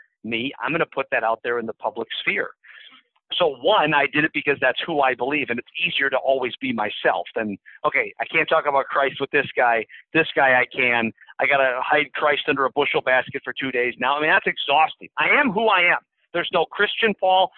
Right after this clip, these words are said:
There's no secular Paul. There's just Paul Neuberger. You take it or leave it. So as I finally started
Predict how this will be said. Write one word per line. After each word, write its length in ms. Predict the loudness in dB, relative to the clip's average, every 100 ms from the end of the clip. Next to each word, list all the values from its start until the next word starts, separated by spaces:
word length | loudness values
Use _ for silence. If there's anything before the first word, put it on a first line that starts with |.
| _
There's 160 | -8 -6
no 120 | -6 -4
secular 380 | -4 -2 0 0
Paul. 400 | 0 2 4 2 -2 _ -6
There's 180 | -4 0
just 180 | -2 -2
Paul 300 | 0 2 4
Neuberger. 480 | 0 -2 -2 0 -4 -4
You 120 | -6 -2
take 200 | -2 0
it 80 |
or 120 | -4 -4
leave 260 | -4 -4
it. 140 | -6 -14 _ _ _ _ _ -6
So 260 | 0 2 2
as 200 | 2 2 2
I 140 | 0 0
finally 480 | 0 2 2 0 -4 -4
started 380 | 2 2 2